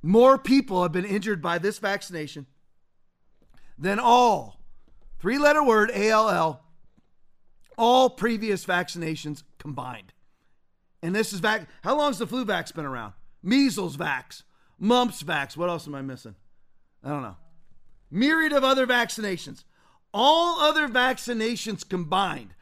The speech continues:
all the injuries that all other vaccinations caused combined over all of the decades, years that they've been in,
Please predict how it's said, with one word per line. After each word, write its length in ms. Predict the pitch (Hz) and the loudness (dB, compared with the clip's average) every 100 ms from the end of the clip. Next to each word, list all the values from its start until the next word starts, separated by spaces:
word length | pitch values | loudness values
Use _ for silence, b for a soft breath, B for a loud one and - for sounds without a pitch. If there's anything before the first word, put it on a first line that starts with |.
| b b - | b b -2
all 320 | 240 320 349 | 2 2 2
the 240 | 339 311 | -2 -2
injuries 360 | 302 226 233 180 | -2 -2 -4 -4
that 160 | 202 - | -4 -2
all 480 | 226 262 302 311 294 | 4 8 8 8 4
other 320 | 254 277 277 262 | 2 2 2 -2
vaccinations 920 | 220 226 226 202 202 208 196 190 - | 0 0 -2 -8 -6 -6 -6 -12 -10
caused 460 | - 180 143 120 - b b b | -4 -2 -4 -8 -20 b b b
combined 760 | 185 220 226 269 226 - 104 _ _ _ _ _ - | -2 2 4 4 4 -4 -14 _ _ _ _ _ 4
over 380 | 240 269 262 269 - | 6 6 4 0 -2
all 460 | 247 302 330 330 | 6 8 8 6
of 80 | 294 | 2
the 120 | 247 | 0
decades, 840 | 185 - 269 - 202 165 123 - - _ _ _ | -4 0 2 2 -4 -8 -10 -18 -20 _ _ _
years 920 | - 185 254 330 339 269 - - - - - - - - - - - _ _ _ _ _ | -8 0 6 6 6 2 -4 -8 -10 -10 -12 -16 -16 -20 -20 -20 -20 _ _ _ _ _
that 140 | 151 170 | -10 0
they've 200 | 233 254 | 2 2
been 160 | 254 | 0
in, 240 | 247 240 | 0 -2